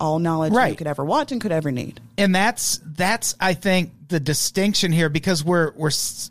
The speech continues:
Speaker 2: uh, talking a lot about organized religion and Christianity.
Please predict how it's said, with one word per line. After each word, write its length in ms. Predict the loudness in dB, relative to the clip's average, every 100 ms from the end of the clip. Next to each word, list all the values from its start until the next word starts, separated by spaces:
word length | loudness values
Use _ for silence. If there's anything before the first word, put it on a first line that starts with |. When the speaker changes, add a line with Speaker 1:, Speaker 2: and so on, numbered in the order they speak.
| -12
Speaker 2:
uh, 80 | -12 -14 -14 -2
talking 380 | 0 0 0 0
a 60 |
lot 320 | 2 2 0 -2
about 540 | -2 0 0 2 0 -4 -2
organized 580 | 0 2 2 2 0 0
religion 580 | 0 0 0 0 0 -2
and 420 | 0 2 2 0 -4
Christianity. 840 | -4 -2 -2 0 2 2 2 -2